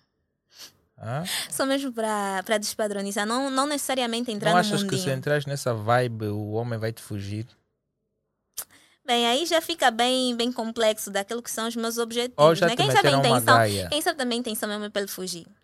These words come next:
Speaker 1: Ou já te meteram uma
Speaker 2: O que é
Speaker 1: gaia?
Speaker 2: que é uma gaia? Eu não sei.
Speaker 1: Ah, é melhor pesquisar na internet.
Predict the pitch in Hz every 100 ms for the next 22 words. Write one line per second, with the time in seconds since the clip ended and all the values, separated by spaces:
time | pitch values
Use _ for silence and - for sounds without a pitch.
0 | _ 131 147 156 135 120 127 127 117 104
1 | 101 90 240 240 220 190 180 175 185 220
2 | - 196 185 _ _ - 95 98 85 -
3 | _ 113 123 117 120 123 - - 110 120
4 | 117 117 120 123 117 107 101